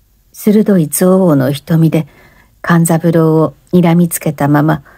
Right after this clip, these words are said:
大股にそこを立ち去っていった。直ちに兵が集められた。最後の戦闘と聞いて、大使の活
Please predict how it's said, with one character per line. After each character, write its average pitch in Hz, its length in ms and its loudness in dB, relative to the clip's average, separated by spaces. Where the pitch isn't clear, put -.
大 170 200 2
股 165 300 0
に 165 100 2
そ 160 180 -2
こ 156 200 -2
を 160 80 0
立 160 180 -2
ち - 100 -8
去 - 140 -2
っ 180 60 -2
て - 180 -6
い 135 60 0
っ 135 60 -4
た。 143 160 -6
直 196 280 -4
ち 143 160 -8
に 143 140 0
兵 170 300 -2
が 143 280 -2
集 - 140 -6
め 170 140 2
ら 160 120 -2
れ 147 140 -6
た。 - 200 -14
最 208 300 -2
後 151 140 -4
の 135 160 -6
戦 165 260 -2
闘 160 320 -4
と 165 180 -8
聞 160 220 -8
い 151 80 -6
て、 156 220 -12
大 196 240 -2
使 - 160 -8
の 127 140 -6
活 143 260 -10